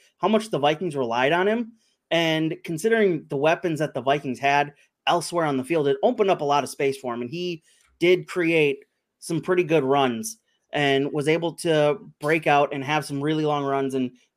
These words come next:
be an impactful player for the Vikings for a decent time as a running back. So I think he's gotta be top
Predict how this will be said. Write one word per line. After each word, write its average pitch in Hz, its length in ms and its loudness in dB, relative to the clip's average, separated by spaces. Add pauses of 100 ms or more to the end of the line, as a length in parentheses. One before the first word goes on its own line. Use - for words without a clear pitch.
be 202 200 4
an 180 80 4
impactful 165 640 -2
player 147 340 2
for 160 240 0
the 143 100 -2
Vikings 139 540 -2 (300)
for 254 260 4
a 202 80 0
decent 208 360 -4
time 156 360 2
as 156 200 -2
a 143 80 -2
running 147 300 0
back. 120 280 -4 (280)
So - 120 0
I 220 60 6
think 269 180 -2
he's 294 160 -4
gotta 220 240 4
be 165 320 -4
top - 320 -2